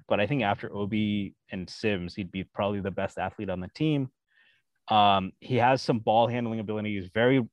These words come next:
right-hand dominant, but he's shown dribble moves. He's flashed a few pull-ups, although that's not really in his wheelhouse. Um, he has a little bit of a, a weird-looking shot. It's a low release, kind of from his right side,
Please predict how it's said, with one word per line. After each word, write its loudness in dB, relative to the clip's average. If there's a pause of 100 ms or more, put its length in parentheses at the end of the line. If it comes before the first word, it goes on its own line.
(180)
right-hand 0
dominant, 0
but -6
he's -4
shown 0
dribble -2
moves. -4 (440)
He's -8
flashed 2
a 4
few 2
pull-ups, 2
although 0
that's -2
not -4
really 2
in 0
his -4
wheelhouse. 2 (1120)
Um, 4
he -4
has 4
a -2
little 0
bit -2
of 0
a, -2
a -8
weird-looking 0
shot. 2
It's -8
a -4
low 0
release, -2
kind -6
of -6
from -10
his -10
right -4
side, -4